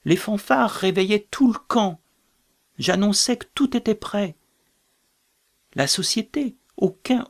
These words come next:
haut fonctionnaire ne pouvait manquer, se rassemblait autour de la machine. Ce tas de chaises en osier est un misérable vestige de cette époque.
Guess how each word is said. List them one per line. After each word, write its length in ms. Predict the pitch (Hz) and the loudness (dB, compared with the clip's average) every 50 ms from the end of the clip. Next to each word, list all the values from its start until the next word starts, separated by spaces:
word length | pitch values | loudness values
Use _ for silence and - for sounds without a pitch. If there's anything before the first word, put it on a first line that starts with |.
| _ - | _ -2
haut 200 | 220 226 233 214 | 2 4 4 2
fonctionnaire 880 | 202 - - 196 170 160 151 - - - - 214 226 294 294 233 185 151 | 2 0 -6 -4 -4 -2 0 -2 -2 0 0 0 0 0 -2 -2 -4 -4
ne 60 | 147 | -6
pouvait 300 | - - 143 127 147 151 | -4 -4 -2 0 0 0
manquer, 520 | 170 185 185 - - - 262 269 247 - _ _ _ _ _ _ _ _ _ _ _ | 0 0 -2 -4 -6 -4 -4 -4 -4 -6 _ _ _ _ _ _ _ _ _ _ _
se 180 | - - - 170 | -8 -6 -4 -4
rassemblait 600 | 175 190 196 190 - - 208 214 202 202 226 240 | 0 -2 0 0 0 -2 0 0 0 0 0 -2
autour 440 | 208 175 - - - - 233 208 175 | -2 -2 -6 -8 -6 -6 -4 -4 -2
de 100 | 160 160 | -2 -2
la 100 | 156 156 | -2 -2
machine. 800 | 151 151 147 - - - - 160 151 151 147 135 127 117 117 _ _ _ _ _ _ _ _ _ _ _ _ _ - | -2 -2 -2 0 0 -2 -2 -2 -2 -2 0 0 0 -2 -4 _ _ _ _ _ _ _ _ _ _ _ _ _ -8
Ce 200 | - - - 170 | -6 -4 -4 -4
tas 340 | 160 - - - 226 208 170 | -4 -4 -6 -6 -6 -6 -6
de 100 | - - | -6 -4
chaises 420 | - - - - 240 233 202 165 | -4 -2 -2 0 0 0 0 0
en 140 | 143 139 143 | -2 -2 -2
osier 540 | 151 156 151 135 139 151 180 214 247 240 - _ _ _ _ _ _ _ - | -2 -4 -4 -4 -6 -4 -4 -4 -4 -4 -8 _ _ _ _ _ _ _ -8
est 180 | 147 - - | -8 -4 -4
un 80 | 156 135 | -2 -2
misérable 800 | 151 180 208 220 190 156 175 175 - 190 190 185 165 139 135 123 | 0 0 0 0 0 -2 -4 -4 -4 -2 -2 -2 -2 -2 -4 -4
vestige 720 | 123 156 156 151 - - - - - 220 202 180 143 120 | -2 -4 -2 -2 -4 -6 -6 -8 -8 -8 -8 -8 -8 -6
de 100 | 131 127 | -4 -2
cette 260 | 123 - 143 135 - | -2 -2 -4 -4 -6
époque. 540 | 147 139 - - 147 139 131 127 127 - | -6 -8 -2 0 0 0 0 -2 -6 -8